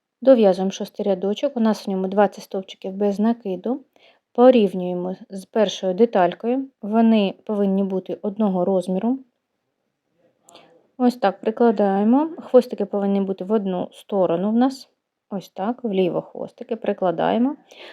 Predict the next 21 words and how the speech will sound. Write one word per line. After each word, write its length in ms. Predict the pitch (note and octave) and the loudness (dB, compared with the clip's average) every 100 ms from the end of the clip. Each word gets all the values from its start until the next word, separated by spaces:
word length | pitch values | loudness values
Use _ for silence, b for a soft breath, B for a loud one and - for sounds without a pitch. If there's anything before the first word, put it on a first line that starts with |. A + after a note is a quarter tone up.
| B | B
Детальки 380 | A3 A3+ G3 - | 2 4 4 2
повинні 320 | G3 G3+ G3+ | -6 -2 0
бути 360 | G3+ F#3 F3+ E3+ - _ _ - | 0 0 -2 -6 -8 _ _ -6
одного 420 | G#3+ A3 G3+ F#3 | 0 2 4 4
розміру, 460 | E3+ D#3 F3+ G#3 B3 | 2 0 -4 -4 -2
інакше 320 | G3 F#3+ G3+ | -2 -4 -8
потім 340 | F3+ F3+ F3+ | -8 -6 -6
буде 240 | F3+ F#3 F3+ | -6 -6 -4
дуже 220 | F3+ F3+ | -4 -4
важко 340 | E3+ E3+ F3+ | -4 -6 -8
їх 280 | E3+ F3+ - b b b b b | -8 -10 -14 b b b b b
зшити. 640 | G3 - - F3+ F3 A#3+ - b b b | -10 -8 -6 -6 -4 -4 -6 b b b
Тепер 360 | - C4 B3 G3+ | 4 6 6 4
будемо 360 | A3 A#3+ G#3+ | 8 8 6
пров'язувати 720 | G3+ A#3+ A#3 G#3+ F3 F#3+ F#3+ | 2 2 6 6 4 0 -8
сьомий 400 | G#3 - A3 G3 | -6 0 2 4
рядочок, 680 | G3 G#3+ F3+ G3+ - C4 - _ b b - | 4 2 2 -2 -2 -2 -4 _ b b -6
двадцять 420 | F#3+ G#3 A3+ C4 | 4 4 4 0
стовпчиків 540 | - G3+ G#3 A#3 G3+ | 0 -2 -2 -8 -4
без 240 | F#3 G#3 G3 | 0 2 2
накиду. 500 | G3+ - E3 E3 | 0 -2 -6 -6